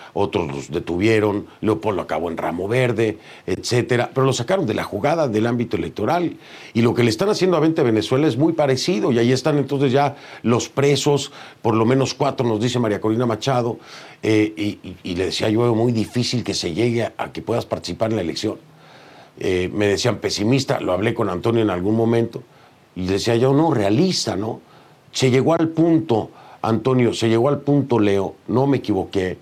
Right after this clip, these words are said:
pero el modus operandi me parece muy similar. Leopoldo,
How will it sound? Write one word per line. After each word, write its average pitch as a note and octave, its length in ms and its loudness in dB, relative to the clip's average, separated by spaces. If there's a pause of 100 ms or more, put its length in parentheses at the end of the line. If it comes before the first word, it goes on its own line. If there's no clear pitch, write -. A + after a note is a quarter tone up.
(460)
pero B2+ 140 2
el B2+ 60 4
modus E3+ 280 2
operandi C3 400 2
me C3 100 2
parece A#2 300 0
muy B2 180 2
similar. G#2 760 0
Leopoldo, A#2+ 640 0